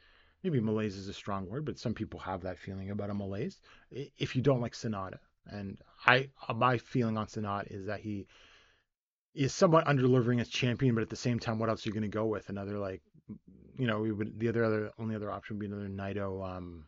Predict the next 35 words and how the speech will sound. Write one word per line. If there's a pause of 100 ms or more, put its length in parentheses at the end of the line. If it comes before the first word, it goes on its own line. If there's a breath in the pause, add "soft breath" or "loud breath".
(960)
Okada
main
event,
but
they
sort
of (520)
did
a
lot
of
that
<laughs>
during
the
pandemic (240 loud breath)
when, (120)
when
they
needed
to
sort
of (360 loud breath)
sell
as
many
tickets
as
they
can.
So (640 loud breath)
that
match
sort
of,